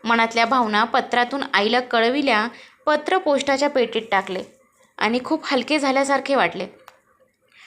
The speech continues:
आठ दहा दिवसानंतर वडिलांचे पत्र आले. त्यात त्यांनी लिहिले होते की, "तुझे पत्र आईला वाचून दाखवल्यानंतर दोन दिवस आई दोन दिवस रडतच होती.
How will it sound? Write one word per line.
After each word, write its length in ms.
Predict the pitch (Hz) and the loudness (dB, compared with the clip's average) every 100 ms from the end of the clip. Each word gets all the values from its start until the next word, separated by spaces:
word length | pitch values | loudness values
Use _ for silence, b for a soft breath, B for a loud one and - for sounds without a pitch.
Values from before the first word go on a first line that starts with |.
| B B | B B
आठ 240 | 254 294 294 | -2 0 2
दहा 220 | 349 381 | 2 2
दिवसानंतर 720 | 359 269 320 311 302 269 240 | 2 0 2 2 2 2 2
वडिलांचे 560 | 247 233 269 294 294 | 2 2 2 0 0
पत्र 320 | 311 240 240 277 | -2 -2 0 2
आले. 400 | 262 226 226 254 B B B B _ - | 2 0 -4 -8 B B B B _ -2
त्यात 220 | 311 339 349 | 2 2 2
त्यांनी 300 | 349 349 359 | 0 2 2
लिहिले 260 | 277 254 285 | 2 2 2
होते 340 | 294 269 226 | 2 0 -2
की, 160 | 233 285 | -2 -6
"तुझे 400 | - 269 247 320 | -4 -4 -2 0
पत्र 280 | 320 311 | 0 0
आईला 340 | 311 254 262 285 | 2 2 2 2
वाचून 360 | 277 262 285 | 2 0 -2
दाखवल्यानंतर 920 | 277 220 233 254 254 262 254 254 208 262 B B B B 214 | 0 0 2 0 0 0 -2 0 0 -2 B B B B -4
दोन 400 | 254 285 349 339 | 0 2 2 2
दिवस 420 | 294 254 262 269 - | 2 2 0 -4 -4
आई 380 | 208 220 254 294 B B B B B | 0 2 0 -4 B B B B B
दोन 320 | 262 285 339 | -2 0 2
दिवस 280 | 294 262 285 | 2 0 0
रडतच 440 | 240 220 220 240 | 0 0 -2 -6
होती. 260 | 214 - | -8 -12